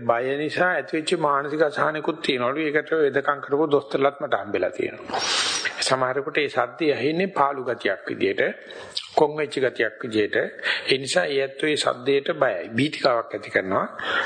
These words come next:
එතකොට ඒකට බේත් දෙනවා. සමහරව ඉන්නවා. ඒ සතිය ඇති බවට, හුදකලා බවට, විවේක බවට මේක ලක් ගත්තාම, මේක, ම්,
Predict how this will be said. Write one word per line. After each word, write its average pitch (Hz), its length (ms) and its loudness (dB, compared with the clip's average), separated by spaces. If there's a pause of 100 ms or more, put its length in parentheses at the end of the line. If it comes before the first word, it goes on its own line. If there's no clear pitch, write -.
(300)
එතකොට 120 460 0
ඒකට 151 360 4
බේත් 135 220 2
දෙනවා. - 1800 -4
සමහරව 170 420 0
ඉන්නවා. 110 360 0 (760)
ඒ 131 220 2
සතිය 160 520 0 (500)
ඇති - 340 0
බවට, 107 400 0 (300)
හුදකලා 143 600 2
බවට, 98 360 0 (640)
විවේක 165 400 0
බවට 160 320 0
මේක 147 180 -2
ලක් 143 300 -2
ගත්තාම, 156 540 0 (920)
මේක, 139 340 -2 (880)
ම්, - 580 0